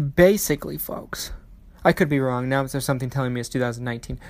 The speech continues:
We will fact check that and get back to you before the end of the episode. That's not important. Even if they were staying around forever, the Plan Fs just aren't what they used to be. There's been people on 'em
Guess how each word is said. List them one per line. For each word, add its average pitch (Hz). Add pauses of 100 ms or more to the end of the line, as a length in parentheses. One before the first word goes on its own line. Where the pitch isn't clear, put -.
(140)
We 151
will 175
fact 143
check 135
that 123
and 123
get 120
back 123
to -
you 135
before 131
the 123
end 123
of -
the 131
episode. - (680)
That's 165
not 190
important. - (680)
Even 208
if -
they 170
were 147
staying 131
around 120
forever, 117 (360)
the 143
Plan 190
Fs 170
just 147
aren't 143
what 131
they 131
used 131
to 131
be. 120
There's 127
been 131 (220)
people 160
on 135
'em 127